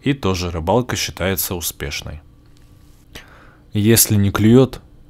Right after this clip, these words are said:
можно постараться что-то поймать. Но если не клюёт,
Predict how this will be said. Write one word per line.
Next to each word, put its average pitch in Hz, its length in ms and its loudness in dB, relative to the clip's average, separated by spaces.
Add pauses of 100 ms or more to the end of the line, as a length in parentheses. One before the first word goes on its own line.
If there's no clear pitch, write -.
(120)
можно 104 380 2
постараться 101 640 0
что-то 82 380 -8
поймать. 80 560 -6 (400)
Но 104 120 2
если 101 380 2
не 92 140 -2
клюёт, 123 480 4